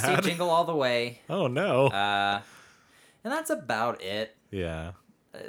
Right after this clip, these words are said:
Speaker 1: the, I, I'm not, there's not a, a specific thing that I do near Christmas. It's just, it's about it, really.
Speaker 2: Yeah.
Speaker 1: Yeah, it's, um,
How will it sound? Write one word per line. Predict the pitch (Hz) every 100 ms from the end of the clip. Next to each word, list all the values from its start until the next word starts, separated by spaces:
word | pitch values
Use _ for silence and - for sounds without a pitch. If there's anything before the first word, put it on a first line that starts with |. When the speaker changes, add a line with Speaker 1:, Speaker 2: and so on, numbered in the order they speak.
| -
Speaker 1:
the, | - 92
I, | 147 135 156
I'm |
not, | 165 165 151
there's | 135
not | 160 170 - _ _ _
a, | 131 127 123 113 -
a | 120
specific | - 135 - 120 120 - _ _ _ - - -
thing | 113 113 110 110 98 - 101
that | 104
I | 98 95
do | 95 95 98
near | 101 101
Christmas. | - 104 - 110 107 -
It's | 95 -
just, | 95 92 - - _ _ _ _ _ _ _ _ _ _ _ _ -
it's | -
about | 120 101 98 95
it, | 104
really. | - 101 101 101 104 - _ _
Speaker 2:
Yeah. | 98 85 80 - _ _ _ _ _ _ _ _ _ _ _ _ -
Speaker 1:
Yeah, | 117 104 98 - 113
it's, | 113 - 135
um, | 123 117 113 110